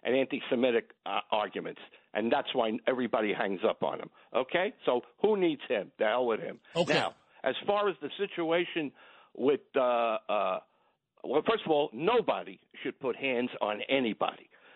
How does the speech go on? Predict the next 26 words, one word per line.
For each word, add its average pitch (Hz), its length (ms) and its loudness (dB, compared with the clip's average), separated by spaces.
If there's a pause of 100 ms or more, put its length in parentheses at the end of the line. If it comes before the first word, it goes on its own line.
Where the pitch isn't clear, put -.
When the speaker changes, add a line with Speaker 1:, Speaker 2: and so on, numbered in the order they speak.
(180)
Speaker 1:
The 101 80 -2
guy 143 200 2
who 165 100 2
put 156 220 0
hands 151 280 0
on 127 120 0
Mister 135 260 -4
Giuliani 131 600 0 (160)
had 101 160 -2
no 123 180 2
business. 123 340 -2
He 107 180 -6
should 95 120 -10
be 98 140 -2
arrested. 131 480 0 (440)
And 107 200 2
I 107 60 2
guess 117 160 0
Speaker 2:
He 170 80 4
Speaker 1:
that's 165 100 4 (220)
Speaker 2:
was. - 260 -6
Speaker 1:
what, 113 200 -8
he, 113 80 -2
and 135 240 -2
that's 156 260 0
it. 123 160 -2